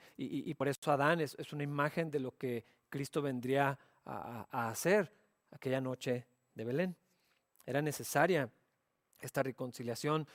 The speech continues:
del reino de los cielos con el reino de, de la humanidad, ah, y ningún hombre lo podía hacer. Eh, ¿quién era nuestro mejor representante? Podemos escoger alguno de la Biblia, Moisés, David.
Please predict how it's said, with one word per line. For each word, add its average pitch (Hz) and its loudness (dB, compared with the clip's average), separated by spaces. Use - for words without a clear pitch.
del 131 0
reino 147 2
de 147 4
los - 0
cielos 180 2
con 131 -4
el 127 -2
reino 143 0
de, 123 4
de 131 0
la 123 2
humanidad, 123 6
ah, 123 -2
y 135 -6
ningún 143 0
hombre 170 4
lo 160 2
podía 147 0
hacer. 240 -2
Eh, 127 -8
¿quién 190 2
era 196 2
nuestro 160 -4
mejor 139 0
representante? 135 -2
Podemos 151 -2
escoger 147 2
alguno 156 2
de 135 -8
la 127 0
Biblia, 190 2
Moisés, 131 0
David. 160 4